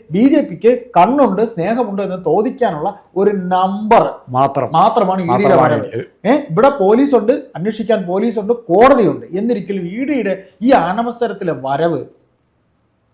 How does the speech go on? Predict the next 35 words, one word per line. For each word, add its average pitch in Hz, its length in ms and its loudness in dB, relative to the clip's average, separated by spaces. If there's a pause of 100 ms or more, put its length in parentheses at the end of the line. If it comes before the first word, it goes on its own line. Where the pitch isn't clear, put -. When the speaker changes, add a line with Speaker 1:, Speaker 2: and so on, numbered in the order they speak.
(100)
Speaker 1:
പിണറായിക്കുള്ള 185 840 2
ഒരു 165 80 -2
അന്വേഷണ 170 480 -8
കവചമാണെന്ന് 180 880 -2 (440)
നമുക്ക് 131 180 -10
പറഞ്ഞു 139 320 -6
വെക്കേണ്ടി 131 300 -10
വരും. - 20 -14
Speaker 2:
ഹൈക്കോടതി 180 440 4
തൻ്റെ 196 240 4
അടുത്തോടെ 202 260 6
വന്നാൽ 196 160 4
പോലീസിന് 190 480 2
എസ് 185 380 0
ഐ 196 120 6
ടിക്ക് 190 180 2
ഒരു 190 100 4
പരിധിവരെ 190 440 6 (280)
ഇവരെ 175 200 2
സഹായിക്കാൻ 175 440 6
പറ്റുള്ളൂ. 147 420 -2 (220)
അവിടെയാണ് 180 320 4
Speaker 1:
തീർച്ചയായും. 143 380 2
Speaker 2:
പ്ര-, 170 100 8
അതാ, 202 200 8
അതുകൊണ്ടാണ് 196 380 4
ഇ 202 100 6
ഡി 220 100 8
Speaker 1:
സാർ, 185 140 8
Speaker 2:
വന്നത്. 170 140 6
Speaker 1:
എസ് - 120 4
ഐ 240 120 6
ടിയുടെ 262 180 2
മേൽ 226 200 0
സർക്കാരിന് 226 640 -2